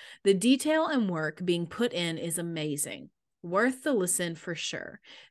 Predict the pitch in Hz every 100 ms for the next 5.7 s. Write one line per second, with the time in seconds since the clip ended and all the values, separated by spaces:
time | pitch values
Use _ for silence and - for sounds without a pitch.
0 | - 294 330 349 349 - - - 254 254
1 | 254 254 214 - 226 214 185 - 196 180
2 | 165 123 - 185 175 165 170 175 165 160
3 | - 196 175 175 185 180 175 170 - 165
4 | 160 160 - 190 190 220 247 254 247 240
5 | 226 240 160 - - -